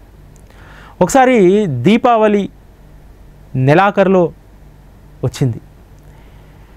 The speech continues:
ఇరవయో తేదీ నుంచి దీపావళి సెలవులు ఇచ్చారు. అక్కడ దీపావళికి మనకు దసరాకి ఇస్తారు కదా, అక్కడ దీపావళికి ఇస్తారు సెలవులు మహారాష్ట్రలో.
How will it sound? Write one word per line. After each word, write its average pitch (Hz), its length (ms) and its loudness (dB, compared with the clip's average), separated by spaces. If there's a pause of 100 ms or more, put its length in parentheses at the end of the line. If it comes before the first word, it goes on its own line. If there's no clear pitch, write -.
(180)
ఇరవయో 226 340 2
తేదీ 208 280 0
నుంచి 196 380 0
దీపావళి 165 400 0
సెలవులు 160 320 0
ఇచ్చారు. 127 240 -6
అక్కడ 123 200 -12
దీపావళికి 151 580 -2
మనకు 131 240 -4
దసరాకి 170 320 -2
ఇస్తారు 139 220 -4
కదా, 160 100 -2
అక్కడ 226 160 -4
దీపావళికి 151 540 -2
ఇస్తారు 117 200 -10
సెలవులు 117 300 -4
మహారాష్ట్రలో. 117 720 -10